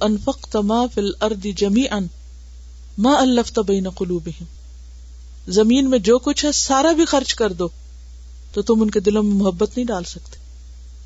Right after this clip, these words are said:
ولکن اللہ الف بینہم، یہ اللہ ہے جس نے محبت ڈالی۔ اللہ نے کیسے ڈالی؟ ان تعلیمات کے ذریعے، ان اچھے نسخوں کے ذریعے،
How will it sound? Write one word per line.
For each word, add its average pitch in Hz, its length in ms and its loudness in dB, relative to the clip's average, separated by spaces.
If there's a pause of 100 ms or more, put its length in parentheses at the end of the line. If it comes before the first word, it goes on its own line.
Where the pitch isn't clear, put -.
(140)
ولکن 208 500 2
اللہ 202 320 0
الف 185 480 -2
بینہم، 170 300 -8
یہ 208 140 -2
اللہ 208 340 0
ہے 233 80 2
جس 208 240 -6
نے 196 60 -2
محبت 180 300 -4
ڈالی۔ 170 220 -6 (840)
اللہ 254 280 4
نے 311 100 2
کیسے 320 300 0
ڈالی؟ 226 360 0
ان 254 140 2
تعلیمات 214 540 0
کے 214 80 -2
ذریعے، 190 340 -2 (1600)
ان 240 160 4
اچھے 247 280 2
نسخوں 233 360 2
کے 226 120 2
ذریعے، 180 300 -4